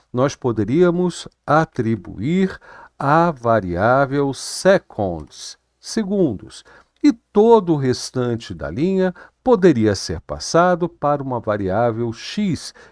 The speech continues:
que nós não utilizaremos. Evidentemente, o read não recebe nomes de arquivos como argumentos, e sim fluxos de dados. Por isso,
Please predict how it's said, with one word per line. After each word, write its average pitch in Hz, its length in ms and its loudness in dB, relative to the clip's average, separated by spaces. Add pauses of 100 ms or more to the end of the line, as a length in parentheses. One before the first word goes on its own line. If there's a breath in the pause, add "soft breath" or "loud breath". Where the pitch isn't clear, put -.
(140)
que 208 120 -4
nós 190 520 0 (180 soft breath)
não 196 480 0
utilizaremos. 151 1300 -4 (480)
Evidentemente, 131 1200 0
o 131 200 0
read 151 480 0
não 151 600 2 (140)
recebe 120 880 2
nomes 110 460 -2
de 98 100 -6
arquivos 87 580 -10
como 78 360 -12
argumentos, 123 880 -6
e 101 140 -4
sim 196 360 -2 (220 loud breath)
fluxos 143 580 -4
de 165 120 -2
dados. 113 560 0 (280 loud breath)
Por 175 220 -2
isso, 113 380 -2